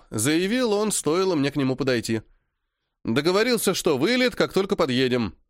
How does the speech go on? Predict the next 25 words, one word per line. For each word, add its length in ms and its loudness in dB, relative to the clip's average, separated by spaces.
А 120 0
там 200 2
машину 380 0
по 120 2
месту 280 0
найдём". 380 -2
Я 260 2
лишь 220 0
забежал 460 0
к 60 -8
себе 340 0
и 40 -2
набрал 360 0
вещей, 500 0
часть 320 -2
из 100 -2
которых 400 -2
бросил 340 -2
в 60 -8
сумку, 480 -2
а 140 0
часть — 400 -2
в 100 -14
пространственный 680 0
карман. 460 -4